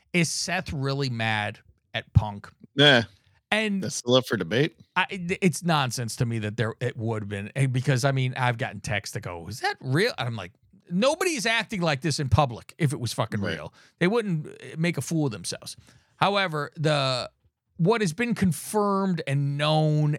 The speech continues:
Speaker 1: and everything like this now, um, officially, is that Seth started this thing ages ago where he was like, "Stay away, stay away, stay away."
Speaker 2: Mm-hmm.
Speaker 1: He's been friends with Punk for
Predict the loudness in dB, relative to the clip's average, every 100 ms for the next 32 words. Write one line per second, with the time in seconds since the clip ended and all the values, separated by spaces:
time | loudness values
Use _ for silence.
0 | -2 -4 0 0 0 0 0 2 0 0
1 | 0 0 0 0 2 2 0 -4 _ _
2 | _ _ 2 2 0 -4 -8 -6 -4 -2
3 | 0 0 0 -4 -6 -8 -14 -20 _ _
4 | _ _ 0 0 0 -2 -6 -10 _ _
5 | _ -2 0 -2 -4 -6 -6 0 0 0
6 | -2 -4 -4 -2 -2 -2 -4 -8 _ _
7 | _ _ _ 0 2 2 0 2 2 2
8 | 2 2 2 0 -2 -4 -2 0 0 0
9 | 0 0 -2 0 0 2 2 2 0 -6
10 | -4 0 2 2 0 -2 -10 -4 0 2
11 | 2 -2 -4 -14 _ -4 -2 0 0 0
12 | 2 2 0 -6 _ _ _ _ _ _
13 | -8 -2 0 2 2 0